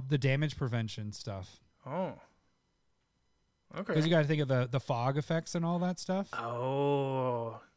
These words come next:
Speaker 2: that makes sense. Okay, I
Speaker 1: Yeah.
Speaker 2: didn't think about that. That makes a lot of
Speaker 1: Yeah.
Speaker 2: sense.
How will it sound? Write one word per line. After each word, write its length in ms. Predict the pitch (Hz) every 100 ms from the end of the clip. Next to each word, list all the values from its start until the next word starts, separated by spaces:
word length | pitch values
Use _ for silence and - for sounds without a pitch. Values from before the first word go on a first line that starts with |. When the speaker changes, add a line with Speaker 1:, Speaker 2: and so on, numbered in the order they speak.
| _ _
Speaker 2:
that 180 | - 131
makes 200 | 156 208
sense. 480 | - 139 131 - - _ _
Okay, 340 | 190 196 147 139
I 60 | 156
Speaker 1:
Yeah. 40 |
Speaker 2:
didn't 160 | 185 185
think 140 | 190
about 240 | 147 127 -
that. 200 | 110 113 -
That 140 | 160
makes 200 | 156 139
a 40 | 151
lot 180 | 151 143
of 40 |
Speaker 1:
Yeah. 40 | 147
Speaker 2:
sense. 360 | 117 110 -